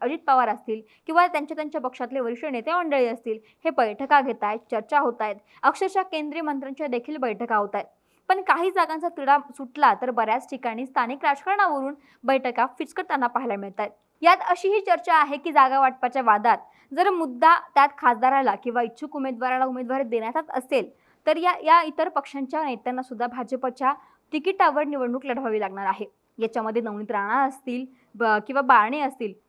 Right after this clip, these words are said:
शिवसेनेचे बारणे असतील, यांच्या नावाची चर्चा मोठ्या प्रमाणात असताना पाहायला मिळतोय. एवढंच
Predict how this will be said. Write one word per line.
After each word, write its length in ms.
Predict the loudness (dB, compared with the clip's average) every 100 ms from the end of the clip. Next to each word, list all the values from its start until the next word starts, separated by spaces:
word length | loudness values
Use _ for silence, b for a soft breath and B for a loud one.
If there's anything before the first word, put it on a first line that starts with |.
| _
शिवसेनेचे 520 | -4 -2 -2 -4 0
बारणे 240 | 0 2 -2
असतील, 220 | -4 -6
यांच्या 220 | -6 -4
नावाची 320 | -2 -2 -6
चर्चा 340 | -10 -10 -6 -6
मोठ्या 280 | -6 -6
प्रमाणात 260 | -8 -6 -6
असताना 200 | -8 -10
पाहायला 300 | -4 -4 -4
मिळतोय. 320 | -12 -10 -10 -10 _ b b
एवढंच 240 | 2 2